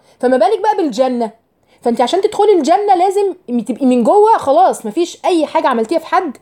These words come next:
ليه، او اي حد ليه حاجه عندك، ولا نظره ولا همزه ولا لمزه ولا فلوس ولا، ولا، ولا. يبقى دي ايه؟ القصاص ده لازم يحصل قبل ما تدخلي، آه، الجنه.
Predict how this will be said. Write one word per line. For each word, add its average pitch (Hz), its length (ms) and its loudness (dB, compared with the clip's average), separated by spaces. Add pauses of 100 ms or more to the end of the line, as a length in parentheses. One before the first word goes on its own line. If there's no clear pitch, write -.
(160)
ليه، 262 200 -2
او 226 260 2
اي 339 160 2
حد 285 220 -2
ليه 330 100 0
حاجه 302 180 -2
عندك، 285 520 -4 (560)
ولا 269 220 4
نظره 254 460 0
ولا 226 360 0
همزه 233 420 2
ولا 220 320 2
لمزه 233 360 2
ولا 214 120 2
فلوس 262 560 -2
ولا، 294 300 2
ولا، 269 180 4
ولا. 240 200 0 (520)
يبقى 190 180 -2
دي 262 200 2
ايه؟ 370 280 0 (120)
القصاص 240 600 -2
ده 254 120 0
لازم 330 400 0
يحصل - 300 -8 (440)
قبل 349 220 -2
ما 254 60 -6
تدخلي، 285 460 -6 (400)
آه، 208 240 2
الجنه. 180 400 -2